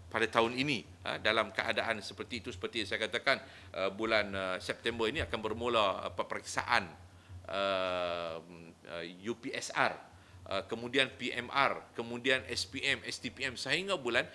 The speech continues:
bulan Disember. Setiap peperiksaan itu membabitkan empat ratus ribu orang, ha, empat ratus ribu orang, empat ratus ribu, eh, murid yang mengambil peperiksaan. Dan setiap peperiksaan itu membabitkan sepuluh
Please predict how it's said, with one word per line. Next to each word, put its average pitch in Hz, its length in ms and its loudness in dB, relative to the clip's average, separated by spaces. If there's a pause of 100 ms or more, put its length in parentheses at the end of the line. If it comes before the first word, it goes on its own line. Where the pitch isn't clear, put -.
(140)
bulan 117 260 0
Disember. 113 480 0 (160)
Setiap - 440 0
peperiksaan 175 580 0
itu 170 220 -6
membabitkan 143 680 0
empat 131 400 -2
ratus - 280 -6
ribu 123 260 -6
orang, 107 240 -2 (380)
ha, 127 80 -8
empat - 340 -2 (160)
ratus - 300 -6
ribu 120 240 -6
orang, 104 240 0 (400)
empat 110 160 2
ratus 127 400 2
ribu, 147 480 0 (320)
eh, 113 160 6
murid 151 400 4
yang 127 120 -2
mengambil 123 360 2
peperiksaan. 120 680 0 (340)
Dan 131 160 2
setiap - 480 0
peperiksaan 156 580 2
itu 202 480 -6
membabitkan 151 720 2
sepuluh 233 720 2